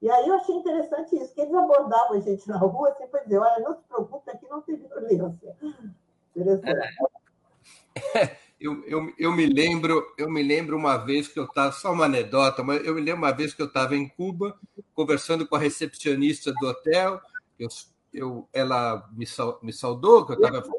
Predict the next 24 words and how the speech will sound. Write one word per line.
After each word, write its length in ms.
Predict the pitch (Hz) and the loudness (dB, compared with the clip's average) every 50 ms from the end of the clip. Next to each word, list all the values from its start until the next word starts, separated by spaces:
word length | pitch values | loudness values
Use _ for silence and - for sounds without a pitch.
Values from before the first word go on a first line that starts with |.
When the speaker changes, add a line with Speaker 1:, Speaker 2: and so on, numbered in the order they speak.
| - - | -8 -4
Speaker 2:
fazendo 300 | 139 131 123 139 135 127 | -4 -4 -4 -4 -6 -8
check-in, 500 | - - 156 143 139 - - 202 208 208 | -6 -4 -4 -4 -4 -4 -6 -2 -2 0
ela 120 | 202 196 185 | 2 2 0
perguntou, 760 | 185 196 180 151 175 165 156 - - 156 151 151 139 135 - - - _ _ _ _ - | 0 -2 -4 -2 -2 -4 -4 -2 0 2 2 2 0 -2 -4 -18 -20 _ _ _ _ -6
é, 280 | 156 156 160 165 160 - - _ - 185 | 0 2 2 2 2 -2 -10 _ -14 -12
"Senhor 640 | 170 - - - - 220 214 226 226 208 180 - - _ | -10 -10 -10 -8 -6 -4 0 0 0 0 -2 -8 -12 _
Breno, 400 | 185 185 233 262 233 226 220 220 | -2 4 6 6 6 6 4 -4
deixa 280 | 214 233 370 294 - - | -4 -2 -2 -2 -2 2
eu 40 | |
fazer 220 | - 269 240 175 214 | 2 2 4 4 4
uma 140 | 208 202 202 | 4 2 2
pergunta. 760 | - 190 170 139 123 135 139 131 120 - _ - 110 - _ _ _ _ _ _ _ _ _ _ | 2 0 0 2 2 -2 -2 -2 -4 -8 _ -12 -12 -12 _ _ _ _ _ _ _ _ _ _
O 60 | - - | -6 0
senhor 180 | - 440 440 | 2 2 2
podia 300 | - - 294 196 233 220 | 2 -2 0 2 0 0
me 120 | 220 233 233 | 2 0 -2
explicar 720 | - - - - 208 170 156 - _ 160 151 147 143 - | -4 -4 -10 -6 -6 -6 -6 -2 _ 4 6 6 4 2
como 160 | - 185 190 | -4 0 0
é 60 | 220 | 0
que 100 | 226 - | -2 -2
funciona 600 | - - - 185 170 165 - - 185 190 185 175 156 | -8 -10 -6 -6 -6 -6 -4 -2 -2 0 2 2 0
o 20 | |
Bolsa 380 | 139 123 147 160 151 147 - 131 | 2 4 2 2 2 2 -4 -10
Família?" 580 | - - 143 139 165 175 160 123 107 101 95 | -6 -6 -4 -2 0 -2 -2 -2 -4 -10 -16